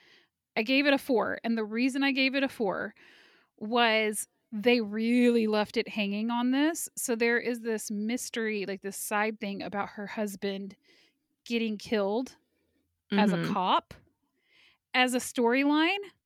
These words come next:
Speaker 1: that they kind of have left open-ended. <laughs>
Speaker 2: Well, I
Speaker 1: And
Speaker 2: mean, that makes sense if they wanna make this into a series, right?
Speaker 1: Right. And there's this part at the end, which I'm not gonna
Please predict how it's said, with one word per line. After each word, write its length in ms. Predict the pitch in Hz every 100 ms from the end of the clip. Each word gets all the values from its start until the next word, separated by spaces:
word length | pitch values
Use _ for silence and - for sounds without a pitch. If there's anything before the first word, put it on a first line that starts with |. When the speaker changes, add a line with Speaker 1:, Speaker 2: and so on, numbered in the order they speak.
| _
Speaker 1:
that 200 | 240 220
they 120 | 226
kind 360 | 226 - 254 240
of 100 | 220
have 220 | 214 196
left 240 | 202 190 -
open-ended. 640 | 190 185 220 190 147 80 - _
<laughs> 60 | - - - _ _ _ _ _ - _ _ _ _ _ - - -
Speaker 2:
Well, 380 | 220 233 240 262 247
I 100 | 247
Speaker 1:
And 20 |
Speaker 2:
mean, 500 | 240 226 220 220 226 _ -
that 160 | 240 226
makes 240 | 208 185
sense 480 | - 180 175 - - _ _ _ _
if 160 | 190 185
they 140 | 175
wanna 280 | 180 170 160 _ -
make 180 | 165 -
this 160 | 160
into 180 | 175 165
a 60 | -
series, 600 | 175 143 85 95 190 - _ _
right? 260 | - 147 - - -
Speaker 1:
Right. 580 | 214 233 240 196 - - - _ _ _ -
And 280 | 311 302 285
there's 180 | 277
this 140 | 285 262
part 280 | - 330 349
at 80 |
the 160 | 320 285
end, 120 | 254
which 180 | 233 220
I'm 100 | 226
not 200 | 233 226
gonna 260 | 226 214